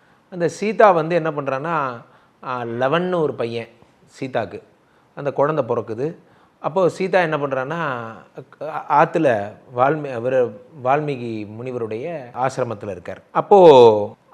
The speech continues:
ஆ, அந்த குழந்தை அங்கதான் இருக்குன்னு நினைச்சிட்டு போறா. அப்புறம் பாத்தீங்கன்னா, அந்த குழந்தை என்ன ஆயிடுதுன்னா,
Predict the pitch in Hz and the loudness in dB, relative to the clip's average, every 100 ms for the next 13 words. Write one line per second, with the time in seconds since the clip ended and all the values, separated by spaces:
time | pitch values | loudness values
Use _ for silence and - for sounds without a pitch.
0 | 285 135 127 131 131 123 151 185 170 151 | -6 -4 -4 -4 -4 2 4 4 2 0
1 | 160 175 160 165 180 151 143 151 147 117 | 0 0 0 -2 -4 -2 -4 -4 -4 -2
2 | 107 - - _ _ _ - - 165 170 | -4 -8 -18 _ _ _ -6 -2 2 2
3 | 180 190 190 156 143 143 165 185 160 170 | 0 0 0 0 0 0 2 2 0 0
4 | 160 139 135 160 165 | -2 -2 -6 -6 -6